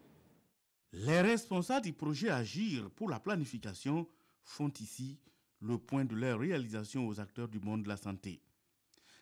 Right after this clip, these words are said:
Lancé en juillet deux mille treize, ce projet a contribué significativement à un changement de comportement dans ces différentes zones d'intervention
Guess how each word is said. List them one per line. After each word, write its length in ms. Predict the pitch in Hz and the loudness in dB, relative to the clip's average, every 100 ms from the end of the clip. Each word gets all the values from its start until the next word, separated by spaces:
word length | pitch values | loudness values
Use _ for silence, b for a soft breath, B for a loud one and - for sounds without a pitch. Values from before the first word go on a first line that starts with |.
| b | b
Lancé 400 | 98 127 123 143 | 0 0 2 2
en 120 | 123 | 2
juillet 220 | 98 139 | 2 -2
deux 140 | 123 123 | 0 0
mille 180 | 117 - | 0 -2
treize, 380 | 120 151 190 | -2 0 -2
ce 120 | - 120 | -4 -8
projet 380 | 127 127 123 | -4 -4 -2
a 60 | 190 | -2
contribué 580 | - 208 190 110 107 151 | -2 -4 -4 -6 -4 -6
significativement 960 | - 196 - 139 104 104 92 120 170 180 b b b b | -2 -4 -4 -8 -8 -8 -4 -2 -2 -4 b b b b
à 160 | 113 139 | -4 0
un 160 | 131 | -2
changement 420 | 120 123 113 127 | -2 -2 0 -2
de 100 | 110 | -2
comportement 640 | 104 147 135 104 95 107 123 b b b - | -2 -4 -4 -6 -2 -2 -4 b b b -8
dans 220 | 117 107 | -4 -2
ces 140 | 107 | -2
différentes 440 | 104 117 113 107 90 | -6 -4 -2 -2 -6
zones 240 | 87 110 | -4 -2
d'intervention 760 | 92 139 139 104 95 90 117 | 0 -2 -2 -6 -6 -6 -4